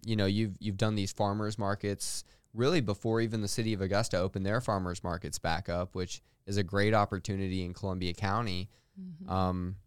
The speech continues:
Speaker 1: you know, obviously this is a tough conversation right now, but do you have any kind of ideas of,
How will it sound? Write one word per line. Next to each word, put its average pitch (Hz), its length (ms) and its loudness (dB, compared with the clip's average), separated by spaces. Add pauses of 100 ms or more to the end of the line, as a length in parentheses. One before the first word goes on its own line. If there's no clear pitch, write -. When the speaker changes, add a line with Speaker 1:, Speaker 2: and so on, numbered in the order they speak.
(760)
Speaker 1:
you 143 100 6
know, 127 260 6
obviously 123 480 4
this 123 200 0
is 113 120 0
a 104 80 0
tough 110 260 2
conversation 107 640 0
right 95 220 2
now, 127 520 4 (520)
but 110 440 6
do 117 80 0
you 123 160 4
have 123 260 6
any 107 560 2 (340)
kind 120 200 2
of 104 100 2
ideas 107 760 2
of, 98 280 2